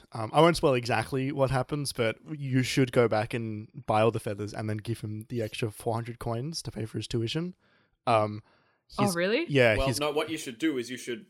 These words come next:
Speaker 3: give him the tuition coins first, 'cause then you can buy all the feathers for normal price again.
Speaker 2: Really?
Speaker 1: Oh, really? You can
Speaker 3: Yeah.
Speaker 1: do that. I didn't know you could do it
Speaker 3: Yeah.
Speaker 1: in that order.
Speaker 3: Yeah, 'cause you can, if you, like,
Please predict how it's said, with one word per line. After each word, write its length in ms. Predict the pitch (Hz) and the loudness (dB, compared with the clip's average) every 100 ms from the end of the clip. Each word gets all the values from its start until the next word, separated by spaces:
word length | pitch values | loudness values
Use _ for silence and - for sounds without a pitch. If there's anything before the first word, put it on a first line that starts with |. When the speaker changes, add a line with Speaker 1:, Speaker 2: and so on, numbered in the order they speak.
| - | -6
Speaker 3:
give 200 | 147 156 | -4 -2
him 180 | 147 120 | -4 -6
the 200 | 120 - _ _ | -10 -12 _ _
tuition 480 | - 131 151 139 120 | -12 -8 -6 -8 -10
coins 320 | - 110 104 | -10 -10 -10
first, 400 | - 127 101 - | -8 -6 -8 -12
'cause 200 | - 107 | -12 -10
then 160 | 120 117 | -8 -8
you 80 | 120 | -8
can 220 | 123 110 | -10 -10
buy 160 | 113 107 | -6 -6
all 100 | 104 | -6
the 80 | 101 | -8
feathers 320 | 113 107 101 | -8 -8 -10
for 100 | 107 | -14
normal 240 | 104 104 101 | -14 -14 -14
price 300 | 101 101 - | -14 -14 -14
again. 200 | 87 - _ _ _ _ _ _ _ _ | -16 -18 _ _ _ _ _ _ _ _
Speaker 2:
Really? 240 | 190 247 392 | 0 6 8
Speaker 1:
Oh, 40 | |
really? 260 | 180 247 165 | 8 6 2
You 80 | 202 | 0
can 100 | 175 | -2
Speaker 3:
Yeah. 40 | |
Speaker 1:
do 100 | 214 | 0
that. 220 | 180 113 - - | -2 -2 -4 -10
I 60 | |
didn't 160 | 156 214 | -8 -6
know 80 | 202 | -6
you 80 | 151 | -4
could 100 | 143 | -2
do 80 | |
it 60 | 185 | 0
Speaker 3:
Yeah. 60 | 139 | 0
Speaker 1:
in 40 | |
that 120 | 123 120 | -2 -4
order. 300 | 147 113 - _ _ _ _ _ _ _ 160 | -4 -8 -12 _ _ _ _ _ _ _ -4
Speaker 3:
Yeah, 100 | 170 | -2
'cause 260 | 170 143 | -2 -4
you 80 | 170 | -4
can, 320 | 180 165 151 151 | -4 -4 -6 -8
if 160 | 151 | -8
you, 100 | 165 165 | -4 -4
like, 220 | 160 | -4